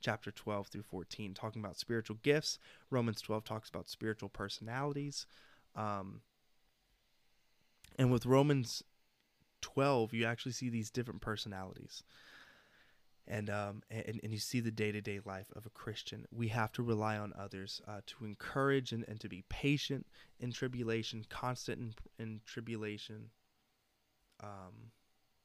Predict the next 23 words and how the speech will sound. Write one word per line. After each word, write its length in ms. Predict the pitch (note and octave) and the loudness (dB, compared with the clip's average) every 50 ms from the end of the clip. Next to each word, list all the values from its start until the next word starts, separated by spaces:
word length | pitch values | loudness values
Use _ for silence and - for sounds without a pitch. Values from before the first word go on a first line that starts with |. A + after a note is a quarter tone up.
| _ _ _ _ _ _ _ _ _ _ _ _ _ _ _ _ _ _ _ _ _ - - | _ _ _ _ _ _ _ _ _ _ _ _ _ _ _ _ _ _ _ _ _ -8 -4
and 120 | A#2+ A#2+ | -2 0
rejoicing 560 | A#2 A2+ A2 A2 A#2 A#2 A#2 A#2 A2+ - A#2 A2+ | 0 0 -2 0 2 2 4 4 2 0 -2 -4
in 80 | G#2+ | -4
hope. 380 | G2+ - - G2 G2 F#2+ - - - - - - - - - - - - - - - - - - - _ _ | -6 -8 -8 -10 -10 -10 -12 -14 -20 -20 -20 -20 -20 -20 -20 -20 -20 -20 -20 -20 -20 -20 -20 -20 -20 _ _
Uh, 220 | - - - C#3 - - | -12 -10 -8 -8 -8 -10
First 320 | - - C3+ C3 - - | 0 2 4 4 4 2
Corinthians 440 | - C3+ B2+ A#2 A#2+ A#2 A#2 A2 G#2+ | 0 0 0 0 0 0 -2 -2 -2
twelve 280 | - - A#2+ A2+ A2 G#2+ | -2 0 2 2 2 2
through 100 | - A2 | 0 -4
fourteen, 440 | - - A2 A2 - - A#2 A2 F#2 | -2 -2 -2 -2 -2 -4 -4 -4 -4
and 120 | E2+ A#2 | -2 0
really 300 | A#2 B2 B2 A#2+ A#2+ A#2+ | 4 6 6 6 6 4
kinda 220 | A2+ - A#2+ A2 A2 | 2 0 0 0 0
like 180 | A2 G#2+ - | -2 -2 -2
the 80 | - G2+ | -4 -2
latter 380 | G#2+ G#2+ G#2 G#2+ A2 G#2+ G#2+ G#2+ | 0 0 2 2 2 0 -2 -4
p-, 180 | - - - - - - | -6 -10 -12 -12 -8 -2
the, 240 | A#2+ A2+ A2 G#2+ C2 C#2 G#2+ | 0 2 2 2 0 -2 -4
the, 380 | A2+ G#2+ G2+ F#2+ F#2 F#2 F#2+ - F2+ | -4 -2 -2 -2 -4 -6 -8 -12 -8
the, 260 | - A2 G#2+ G#2 G#2 E2+ - - - - _ _ _ - | -6 -6 -4 -4 -6 -8 -10 -14 -20 -20 _ _ _ -10
uh, 220 | G#2+ G2 G#2+ - - B2 A#2+ | -8 -8 -10 -10 -12 -8 -4
the 120 | A2+ A2+ A2 | -2 -2 0
late 580 | A2 A2+ A#2 B2 B2+ B2+ C3 C3+ - - - | 0 2 4 4 4 4 4 0 -4 -10 -16